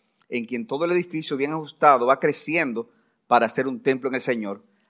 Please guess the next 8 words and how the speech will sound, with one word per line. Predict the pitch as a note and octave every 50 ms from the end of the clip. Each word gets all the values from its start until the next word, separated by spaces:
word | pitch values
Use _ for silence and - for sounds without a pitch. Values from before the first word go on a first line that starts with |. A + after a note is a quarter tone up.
| _ _ _ _
en | _ A2+ A#2 A2+
quien | - - A#2+ A#2 A2
también | A2+ A2+ A2 A2 A#2+ A#2+ A#2
vosotros | A2 A2 - - C3+ B2 C3 C3 - - -
sois | - F#3 F#3+ F3 C#3+ A#2+ -
juntamente | - - C3+ C#3+ C#3+ D#3 C#3+ D3 D3 D3 C3 D3+
edif-, | C#3+ - C#3 C#3 C3+ - _
edificados | - B2+ B2+ - - A#2 - F3 E3+ D3+ A#2 G#2+ G#2 -